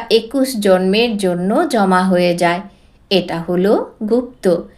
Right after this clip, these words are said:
গরিবের এক টাকা বিত্তশালীর এক হাজারের সমান হয়ে যায়। গরিবের কাছে থাকেই কম, তো কি আর করবে? এরও হিসাব আছে। কোনো ব্যবসায়ী, সে যদি ধার্মিক হয়, তখন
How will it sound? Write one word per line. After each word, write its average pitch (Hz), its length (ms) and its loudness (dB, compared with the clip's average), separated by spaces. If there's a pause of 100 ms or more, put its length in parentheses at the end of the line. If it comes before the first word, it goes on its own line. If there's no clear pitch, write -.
(300)
গরিবের 190 580 2
এক 180 320 2
টাকা 208 460 2 (220)
বিত্তশালীর 196 1120 0
এক 202 320 2
হাজারের 208 500 0
সমান 240 520 0
হয়ে 190 300 2
যায়। 175 260 4 (540)
গরিবের 262 580 6
কাছে 254 360 2
থাকেই 226 520 -2
কম, 240 460 2 (340)
তো 262 360 6
কি 214 180 2
আর 180 200 4
করবে? 220 560 2 (580)
এরও 185 460 4
হিসাব 233 420 2
আছে। 170 480 2 (480)
কোনো 254 260 2
ব্যবসায়ী, 190 800 2 (120)
সে 269 280 2
যদি 262 320 2
ধার্মিক 202 680 2
হয়, 170 180 4 (420)
তখন 180 520 2